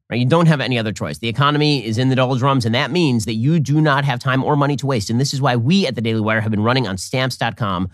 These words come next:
for literally years. Here at Daily Wire, we've been using them since twenty seventeen because we don't wish to waste our time or our money.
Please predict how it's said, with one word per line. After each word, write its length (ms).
for 160
literally 640
years. 480
Here 80
at 80
Daily 180
Wire, 220
we've 100
been 80
using 220
them 100
since 180
twenty 240
seventeen 380
because 180
we 80
don't 240
wish 180
to 60
waste 220
our 80
time 320
or 160
our 140
money. 260